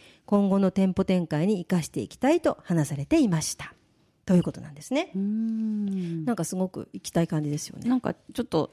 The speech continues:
Speaker 2: 違うんですね。
Speaker 1: はい。
Speaker 2: はい。
Speaker 1: で、今回ですね、松戸経済新聞の記者さんのこぼれ話ということで、一言いただいております。取材はオープン前でしたので、オープン当日に改めて行ってみました。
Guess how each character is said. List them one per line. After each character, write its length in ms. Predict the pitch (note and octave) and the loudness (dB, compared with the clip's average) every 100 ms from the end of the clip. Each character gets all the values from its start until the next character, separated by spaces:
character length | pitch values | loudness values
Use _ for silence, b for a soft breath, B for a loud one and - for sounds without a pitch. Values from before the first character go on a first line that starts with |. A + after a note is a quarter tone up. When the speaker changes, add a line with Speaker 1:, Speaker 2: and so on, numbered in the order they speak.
| - | -6
Speaker 2:
違 120 | - F3 | 0 2
う 100 | E3+ | 2
ん 100 | D#3+ | 2
で 80 | C#3 | -2
す 100 | - | -2
ね。 80 | A#3+ | 2
Speaker 1:
は 220 | E3+ D3+ | 2 2
い。 100 | C#3 _ | -2 _
Speaker 2:
は 240 | - E3+ | 0 2
い。 100 | D3+ - | 2 2
Speaker 1:
で、 160 | C#4 C4+ | 2 4
今 180 | G4+ | 2
回 180 | A4+ A#3 | 2 0
で 100 | E3+ | 0
す 100 | - | -2
ね、 260 | D#3+ E3+ C#3+ | 0 2 2
松 240 | D3+ E3 | 0 -2
戸 80 | G3 | -2
経 220 | F#3+ G3 | 0 0
済 160 | F#3+ F#3 | 2 0
新 280 | - F#3+ D#3+ | 0 -4 -6
聞 80 | C#3+ | -6
の 140 | C#3 | -10
記 120 | - | -2
者 120 | D4 | 0
さ 160 | D4+ C#4 | 0 0
ん 120 | B3 | 2
の 200 | C#4 C#4+ - | 4 2 -2
こ 100 | - | -2
ぼ 80 | D#3 | 2
れ 80 | B3 | 4
話 260 | D4 G#3+ - | 2 0 -4
と 100 | F3 | -6
い 40 | |
う 60 | F3+ | -4
こ 100 | F3 | -4
と 140 | D3 | -4
で、 180 | D3 - | -4 -10
一 200 | - E3+ | -6 -6
言 120 | - - - - | -6 -16 -18 -10
い 40 | |
た 80 | D3+ | -6
だ 100 | C#3+ | -4
い 60 | |
て 100 | C#3+ | -4
お 60 | A#2+ | -4
り 80 | A#2+ | -4
ま 120 | B2+ | -6
す。 120 | - - _ B B B B B - | -8 -16 _ B B B B B -6
取 120 | - B3 | 0 4
材 220 | D4+ D4 | 6 6
は 220 | C#4+ - | 4 4
オ 120 | B3+ | 2
ー 20 | |
プ 140 | C#4 D#4+ | 4 4
ン 100 | D4+ | 4
前 180 | D#4 A3+ | 4 2
で 120 | G3+ | 0
し 60 | |
た 120 | - D#3+ | 0 -2
の 100 | D3+ | 0
で、 220 | F3 - | -2 -2
オ 160 | G#3+ A#3 | 0 0
ー 20 | |
プ 160 | - E3 | 0 -4
ン 80 | |
当 200 | D#3 E3 | 0 0
日 260 | D#3+ D#3 E3 | 0 -4 -2
に 140 | F3 | -2
改 380 | - C#3 A3+ D#4+ | -2 -2 0 2
め 80 | C#4+ | 2
て 120 | D4 | 2
行 100 | G#3 | -4
っ 40 | - | -2
て 120 | G3 | 2
み 100 | F#3+ | 2
ま 120 | F3 | 2
し 80 | - | -2
た。 140 | C3 | -8